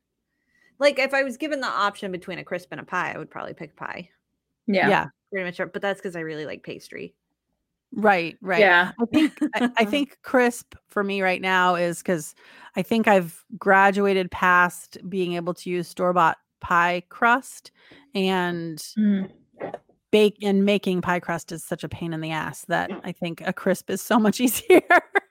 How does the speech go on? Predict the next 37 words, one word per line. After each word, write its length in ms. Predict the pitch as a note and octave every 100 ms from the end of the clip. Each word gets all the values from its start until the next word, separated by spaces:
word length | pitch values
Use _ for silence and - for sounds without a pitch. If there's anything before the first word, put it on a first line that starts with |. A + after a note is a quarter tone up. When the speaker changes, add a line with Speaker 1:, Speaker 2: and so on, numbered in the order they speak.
| - - - D4+ _ - - _ - _ _ _ - - - - - -
Speaker 1:
It 160 | G#3+ B3 A#3
really 300 | D#4+ F#4+ D4+
Speaker 2:
Yeah. 260 | F3 E3+
Speaker 1:
is. 120 | G#3 F3+
Like, 160 | A#3 B3
I 80 | E4+
can 80 | G#3+
Speaker 3:
Yeah. 160 | G3+
Speaker 1:
never, 680 | G#3+ G#3+ G#3+ G#3 G3+ F#3+ - _ _ A3
I'm 80 | E3+
Speaker 3:
No. 40 |
Speaker 1:
making 340 | A#3+ C#4 C#4 B3+
a 60 |
pie 320 | A3+ - G#3 G3+
this 280 | F#3+ F#3+
week 360 | F#3+ F#3+ F3+ -
for 160 | - F3+
my 160 | E3+
stepdad's 560 | E3+ F#3 F3+ F3 D3+ -
birthday, 680 | D#3+ D#3 - C#3 A#2+ C#3 E3 _ _ _ _ _ _ _ _ -
and 480 | F#3 F3 E3+ E3+ E3 _ -
I'm 140 | F3
making 380 | F#3 F3+ F3+ D#3
the 80 | D#3+
crust 640 | - D#3+ D3 D3+ _ _ -
because 360 | F3 F3+ D#3
it's, 380 | E3 - _ _ -
I'm 140 | E3+
doing, 260 | F3 E3 D#3
like, 180 | D#3 D3+
a 40 |
lattice 500 | E3 D#3+ D#3 D3+ D3+ -
top, 360 | C#3 C#3 -
and 80 | D#3
I'm 120 | D3
just 240 | E3+ F#2+ -
like, 320 | - - _